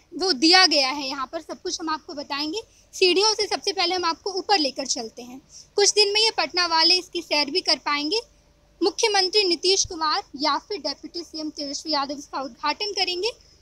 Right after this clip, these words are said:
और जैसे ही इसका उद्घाटन होगा वैसे ही पटना वाले इसकी शेयर कर पाएंगे। हम आपको बताते चलें, स्टाफ के लिए है।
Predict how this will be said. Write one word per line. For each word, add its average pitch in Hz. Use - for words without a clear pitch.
और 370
जैसे 330
ही 466
इसका 381
उद्घाटन 320
होगा 311
वैसे 285
ही 381
पटना 302
वाले 277
इसकी 392
शेयर 330
कर 302
पाएंगे। 254
हम 330
आपको 320
बताते 370
चलें, 403
स्टाफ -
के 302
लिए 240
है। 247